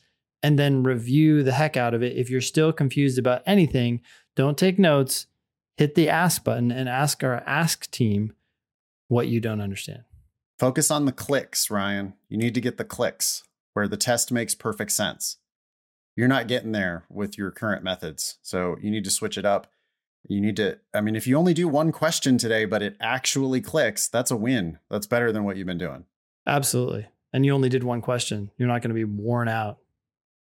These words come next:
Speaker 2: Right. All right. Two more emails. Let's do these. This is from Ellen.
Speaker 1: Ellen. Okay.
Speaker 2: Says, "I'm writing in about questions regarding the personal statement. On your podcast, you have discussed not accidentally revealing that you are an accommodated test taker through your personal statement.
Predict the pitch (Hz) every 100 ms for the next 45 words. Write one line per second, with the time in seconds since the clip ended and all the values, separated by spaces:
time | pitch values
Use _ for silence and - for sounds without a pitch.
0 | - 90 73 - _ _ _ - 101 -
1 | 185 175 156 123 85 113 - 117 98 85
2 | - 117 127 - 117 107 104 - - 120
3 | 139 156 123 104 104 - - _ _ 131
4 | 185 - - 123 120 - - - 131 170
5 | 220 208 202 160 127 165 170 - 170 151
6 | 139 _ _ - 127 104 131 156 160 131
7 | 107 156 147 143 - 139 143 95 95 104
8 | 135 165 160 156 147 - 143 151 131 -
9 | 127 123 135 135 139 131 131 120 135 151
10 | 147 123 117 117 120 120 113 107 123 123
11 | 113 107 104 131 131 123 110 - 160 -
12 | 127 117 110 - 143 127 107 131 123 107
13 | - 170 165 131 127